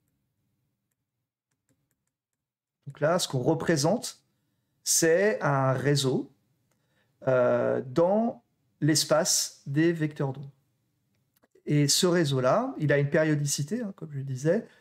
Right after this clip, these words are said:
de deux pi sur A, donc, euh, une fois deux pi sur A, deux fois deux pi sur A, trois fois deux pi sur A, et cetera, et cetera.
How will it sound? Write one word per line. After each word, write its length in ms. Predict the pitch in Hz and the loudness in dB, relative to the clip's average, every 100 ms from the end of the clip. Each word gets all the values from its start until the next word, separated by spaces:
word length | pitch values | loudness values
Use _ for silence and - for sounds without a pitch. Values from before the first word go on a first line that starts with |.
| _ _ - | _ _ -2
de 180 | 147 143 | 2 2
deux 180 | 143 | 0
pi 180 | 151 156 | -2 -2
sur 280 | 143 123 98 | -4 -2 -2
A, 120 | 180 220 | -4 -4
donc, 200 | 151 - | -10 -14
euh, 160 | 117 110 _ _ _ _ _ _ _ _ - | -18 -20 _ _ _ _ _ _ _ _ -16
une 120 | - | -12
fois 200 | 131 139 | -8 -4
deux 120 | 131 139 | -4 -6
pi 120 | 135 | -8
sur 280 | - - 131 | -10 -8 -6
A, 100 | 156 | -4
deux 100 | 143 | -6
fois 180 | - | -6
deux 100 | 135 | -8
pi 140 | 143 - | -8 -12
sur 240 | - - | -12 -2
A, 160 | 147 156 | 0 0
trois 180 | - 127 | -4 -6
fois 180 | - | -6
deux 100 | 120 | -12
pi 120 | - - | -12 -18
sur 220 | - 135 | -8 -2
A, 100 | 151 | -2
et 80 | 143 | -4
cetera, 380 | 110 - 120 | -10 -6 -2
et 40 | 135 | -2
cetera. 540 | - - 107 175 - | -4 -6 -2 -2 -4